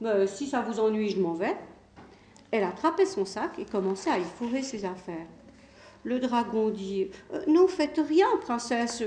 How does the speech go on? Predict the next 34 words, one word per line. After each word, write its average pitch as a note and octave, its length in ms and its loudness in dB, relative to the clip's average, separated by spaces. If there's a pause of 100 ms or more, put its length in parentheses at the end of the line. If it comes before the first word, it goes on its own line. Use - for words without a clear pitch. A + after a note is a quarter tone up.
(140)
D'habitude, D4+ 440 2
c'est C#4 180 0
moi D4 300 4
qui D4 140 2
décide, C#4+ 520 4
vous G#3+ 120 -6
comprenez. G#3 580 -2 (760)
Mais C#4+ 340 6
vous E4+ 160 8
me F#4 80 4
plaisez. C4 460 0 (540)
Je - 140 -2
décide C4+ 540 6
de B3 80 0
vous A3+ 140 0
garder A3 400 2
pour E4+ 260 -8
toujours. » « - 360 4 (1300)
On F3 100 4
verra », F#3 500 0 (100)
répondit F3 520 -4
Aigues-Marine. « F3 580 -2 (640)
Disons A#3+ 380 4
que, G3 260 -2 (240)
pour F4+ 220 6
le F4 100 4
moment, F#4 400 8 (220)
je A3+ 160 0
reste D4+ 320 2
ici. - 280 -8 (960)
Où F#4 120 6
est F4 60 6
mon C4 140 2
repas ? G#3+ 480 -2